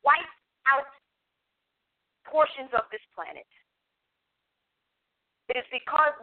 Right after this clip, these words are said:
man has not lived his life morally upright. You see, they don't want to admit this, friends. Nobody wants to admit that the reason for these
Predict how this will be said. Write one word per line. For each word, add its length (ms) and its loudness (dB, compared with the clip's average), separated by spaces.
man 560 -2
has 240 -2
not 240 2
lived 240 -8
his 160 -12
life 320 -6
morally 420 -10
upright. 460 -14
You 80 -16
see, 80 -6
they 160 6
don't 160 6
want 220 6
to 100 -8
admit 320 -2
this, 240 -6
friends. 240 0
Nobody 640 4
wants 240 0
to 80 -8
admit 480 -6
that 160 2
the 160 -2
reason 480 -4
for 240 -2
these 160 -6